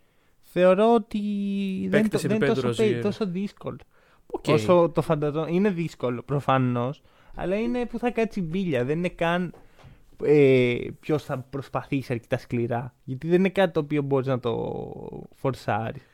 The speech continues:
Speaker 1: Θα βγει μόνο του. Δηλαδή, ο Λεβίν θεωρητικά θα μπορούσαν, άμα το παιχνίδι ήτανε blowout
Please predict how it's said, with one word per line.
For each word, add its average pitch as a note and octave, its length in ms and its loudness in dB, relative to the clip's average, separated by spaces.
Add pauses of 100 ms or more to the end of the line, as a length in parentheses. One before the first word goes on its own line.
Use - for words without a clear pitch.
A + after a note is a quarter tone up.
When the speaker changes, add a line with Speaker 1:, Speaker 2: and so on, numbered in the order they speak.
Speaker 1:
Θα C3+ 80 -4
βγει D3 160 -2
μόνο D#3+ 400 4
του. - 140 -18 (380)
Δηλαδή, E3 180 8
ο F#3 40 12
Λεβίν C#3 560 8 (960)
θεωρητικά E3 440 4
θα C#4 120 2
μπορούσαν, A#3+ 540 2
άμα A3 260 6
το G3+ 100 2
παιχνίδι G3 420 2
ήτανε E3 680 0 (640)
blowout C#3+ 520 8